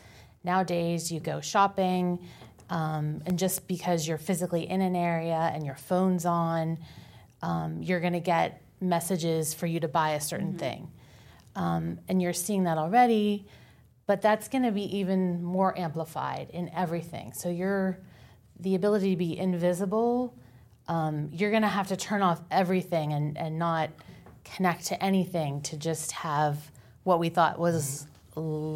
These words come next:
Speaker 1: lifelike before, I guess.
Speaker 3: And never leave
Speaker 2: Sure.
Speaker 3: your house.
Speaker 1: Yeah, and never leave your
Speaker 2: <laughs>
Speaker 1: house.
Speaker 2: Privacy.
Speaker 1: Yeah, and just,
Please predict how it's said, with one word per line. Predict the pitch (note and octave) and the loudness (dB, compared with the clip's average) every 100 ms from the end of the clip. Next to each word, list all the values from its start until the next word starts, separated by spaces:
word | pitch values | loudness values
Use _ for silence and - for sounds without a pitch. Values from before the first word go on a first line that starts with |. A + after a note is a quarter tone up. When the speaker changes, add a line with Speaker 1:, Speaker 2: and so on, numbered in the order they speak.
| D#3 | -4
Speaker 1:
lifelike | D#3+ E3 D#3+ - D3+ D3 D3 | 0 0 0 -4 -4 -4 -6
before, | D3+ - D#3 B2+ - | -10 -6 -4 -4 -6
I | C#3+ | -8
guess. | C3 A2+ A#2+ | -8 -6 -6
Speaker 3:
And | A#2+ | -6
never | B2 | -8
leave | A#2+ | -6
Speaker 2:
Sure. | - | -6
Speaker 3:
your | A#2 | -6
house. | C3+ C#3 - | -6 -8 -4
Speaker 1:
Yeah, | F#3 F#3 | 2 4
and | F#3+ | 6
never | F#3+ G3 | 6 6
leave | F#3 | 6
your | F#3+ | 4
Speaker 2:
<laughs> | F3 F#3+ | 4 6
Speaker 1:
house. | F3+ F3+ F3+ | 6 4 -4
Speaker 2:
Privacy. | F3 F#3+ F#3+ F#3+ F#3 | -8 -6 -8 -8 -4
Speaker 1:
Yeah, | G#3 G#3 F3+ E3 D#3 E3 | 2 6 6 4 2 0
and | F#3 E3+ | 0 2
just, | F#3 E3+ - - | 2 0 -2 -4